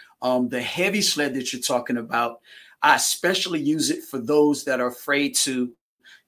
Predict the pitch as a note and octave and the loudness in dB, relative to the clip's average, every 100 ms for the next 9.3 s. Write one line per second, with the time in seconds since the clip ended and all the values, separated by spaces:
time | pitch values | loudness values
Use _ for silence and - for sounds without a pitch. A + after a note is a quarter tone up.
0 | _ _ _ _ _ _ _ _ - - | _ _ _ _ _ _ _ _ -6 0
1 | D3+ C3 C#3+ C#3 B2+ A#2+ - D#3 D#3 - | 0 2 0 0 -4 -4 -4 -4 0 0
2 | - D3+ D3 - C3 C#3+ D#3+ - _ _ | 2 0 -2 -8 -4 -2 -4 -10 _ _
3 | - - - B2 A#2+ A2+ B2+ C#3+ C#3 - | -20 -14 -2 0 0 -2 -2 0 2 4
4 | C3+ B2+ B2 C3+ C#3+ - - C3+ C3 B2+ | 2 2 -2 0 0 0 -2 -2 -4 -8
5 | - _ _ _ - B2+ B2+ C3+ C#3+ C3 | -12 _ _ _ -10 -10 -8 -6 -4 -2
6 | F#3 G#3 - E3+ - - C3+ B2 E3 G3 | -2 -2 -2 -2 -4 -6 -6 0 4 4
7 | - F3 E3+ D3 D#3 D#3 C#3+ - - A#2+ | 2 0 0 0 0 0 -2 -6 -8 -6
8 | C3 E3+ - D3+ C#3 C#3+ C3+ B2 - A#2 | -6 -6 -4 -2 0 -2 -2 -6 -10 -4
9 | D3+ D3 | 2 2